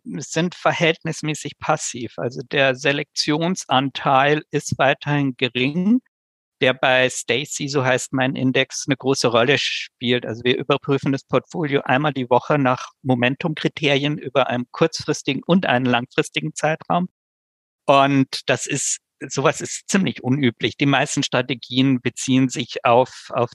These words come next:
die Terminstrukturkurve, sprich auf die sogenannten Rollerträge.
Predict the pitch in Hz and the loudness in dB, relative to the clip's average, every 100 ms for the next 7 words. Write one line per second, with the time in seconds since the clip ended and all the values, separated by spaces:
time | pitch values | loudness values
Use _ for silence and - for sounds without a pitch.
0 | - 135 120 120 - 123 131 131 - 113 | -10 -8 -6 -6 -2 -2 0 -2 -4 -6
1 | - 151 - 151 151 147 139 - 143 - | 2 2 4 0 2 0 0 -2 -6 -6
2 | - 135 127 127 123 120 127 - 127 - | -14 -10 -6 -2 0 0 0 2 2 2
3 | 135 - 131 135 139 | 0 0 0 2 2